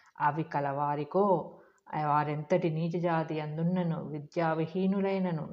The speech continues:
సరియే, తప్పక ఉపదేశించవచ్చునని భావము. అపాత్రులకు, అనర్హులకు, అసూయాపరులకు, దైవ విద్వేషులకు, నాస్తికులకు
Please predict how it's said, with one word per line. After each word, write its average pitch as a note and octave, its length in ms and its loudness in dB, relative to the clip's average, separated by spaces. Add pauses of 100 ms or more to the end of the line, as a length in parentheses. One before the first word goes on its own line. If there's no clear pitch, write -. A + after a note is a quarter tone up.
(120)
సరియే, D3 600 -6
తప్పక E3+ 420 -4
ఉపదేశించవచ్చునని D#3 1500 -4 (420)
భావము. D3 680 -2 (440)
అపాత్రులకు, F#3+ 920 4
అనర్హులకు, E3 760 -2
అసూయాపరులకు, E3+ 1300 -2 (440)
దైవ E3+ 320 6
విద్వేషులకు, E3 1000 0 (120)
నాస్తికులకు D#3 1160 -6